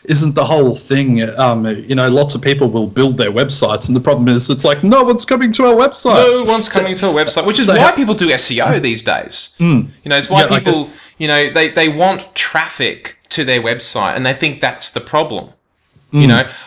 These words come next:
Speaker 2: um, but it's actually the reverse. It's an offer problem. You see, you can get, you can get traffic to your website, you can get traffic to your Facebook page, you can get traffic to anything. It's easy, you buy it. <laughs> You go,
Speaker 1: Mm.
Speaker 2: "Here, here's what I'm prepared to spend." You pay per click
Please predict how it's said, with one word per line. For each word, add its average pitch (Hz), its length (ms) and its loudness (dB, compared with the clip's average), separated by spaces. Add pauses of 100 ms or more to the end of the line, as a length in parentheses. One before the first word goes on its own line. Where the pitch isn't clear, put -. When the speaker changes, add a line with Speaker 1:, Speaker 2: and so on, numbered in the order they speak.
Speaker 2:
um, 127 440 -2 (340)
but 151 300 -2 (120)
it's 147 140 -10
actually 160 600 -2
the 131 120 -2
reverse. 131 460 0
It's 123 200 -8
an 120 220 -10 (160)
offer 170 420 -2 (120)
problem. 104 360 -4
You 113 60 -6
see, 156 160 0
you 160 180 -2
can 233 80 -2
get, 135 260 -2 (400)
you 196 100 -6
can 240 60 -4
get 254 140 -4
traffic - 380 -6
to - 120 -4
your 120 120 -2
website, 110 480 -2
you 185 100 -4
can 175 120 -4
get 147 140 -4
traffic 135 320 -6 (100)
to 123 60 -4
your 107 320 -2 (360)
Facebook 170 400 -4
page, 208 320 -2
you 208 40 -6
can 160 140 -10
get 110 100 -10
traffic 143 280 -6
to 147 100 -8
anything. 202 520 -2 (140)
It's - 180 -6
easy, 190 240 -2
you 120 200 -8
buy 156 240 0
it. - 300 -14
<laughs> - 40 -18 (440)
You 135 100 -8
go, 131 200 0
Speaker 1:
Mm. 143 180 2
Speaker 2:
"Here, 190 280 -2
here's 170 240 -4
what 156 100 -2
I'm 143 80 -2
prepared 135 340 -2
to - 60 -6
spend." 165 240 -4
You 113 60 -6
pay 131 180 -4
per 127 180 -6
click 226 300 -6